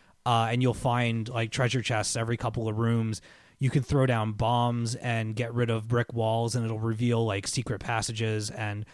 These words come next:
glass keys. Um, there's all kinds of, um, like, uh, like, sacrificial, uh, like, totems and stuff like that, that you can activate them, and it'll change the rules of the whole game.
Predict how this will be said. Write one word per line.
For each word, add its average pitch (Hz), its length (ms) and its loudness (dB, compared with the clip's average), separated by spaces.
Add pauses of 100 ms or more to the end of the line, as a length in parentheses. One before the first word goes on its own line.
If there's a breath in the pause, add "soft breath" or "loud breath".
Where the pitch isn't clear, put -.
(300 loud breath)
glass 123 440 0
keys. 120 720 -4 (500 soft breath)
Um, 110 380 0
there's 120 180 2
all 135 240 2
kinds 123 420 0
of, 110 200 0
um, 101 420 -2 (880)
like, 117 380 0
uh, 101 420 0
like, 113 160 -6
sacrificial, 113 1080 0 (520 soft breath)
uh, 110 240 2
like, 98 180 -6
totems 143 580 4
and 135 80 0
stuff 135 220 -2
like 123 160 -2
that, 123 240 2
that 113 180 -4
you 117 140 -4
can 113 380 -2
activate 123 540 -2
them, 127 180 0
and 113 100 -2
it'll 104 140 -6
change 123 340 -2
the 120 80 -4
rules 117 300 -2
of 113 80 -4
the 95 60 -4
whole 104 200 -4
game. 117 460 -2